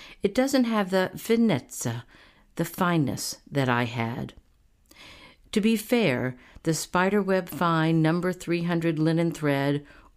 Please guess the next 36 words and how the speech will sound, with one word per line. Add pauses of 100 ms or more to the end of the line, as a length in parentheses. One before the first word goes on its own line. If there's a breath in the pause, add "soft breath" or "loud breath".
(120)
or
five
hundred
or
eight
hundred
even, (460 loud breath)
used
in
the
greatest
pieces
can
no
longer
be
obtained. (220)
The
thinnest
linen
thread
of
the
seventeen
hundreds (360 soft breath)
was
not
produced
until
after
eighteen
hundred, (520 soft breath)
and
by
eighteen
thirty,